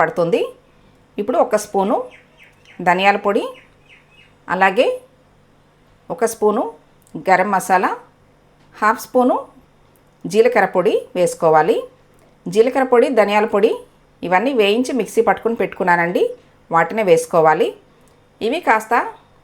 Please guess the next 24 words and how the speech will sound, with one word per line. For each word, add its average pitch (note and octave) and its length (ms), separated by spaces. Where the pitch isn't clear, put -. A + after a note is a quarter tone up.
వేగిన G3 360
తర్వాత F#3 300
ఇప్పుడు F#3 220
ఇందులో A3+ 240
మూడు C4 240
కట్ G#3+ 180
చేసుకున్న G3+ 400
టమాటాలు G3 460
వేసుకోవాలి. F3+ 560
టమాటాలు A#3+ 460
మగ్గేంత G#3+ 420
వరకు G3+ 200
కూడా A3+ 180
ఇలా A#3 180
వేయించుకున్న G3 440
తర్వాత F3 300
ఇప్పుడు D4+ 260
క్లీన్ C4 280
చేసి B3 240
పక్కన A3 260
పెట్టుకున్న G#3 320
పీతలు G3+ 360
వేసుకోవాలండి. E3 640
మన G3+ 100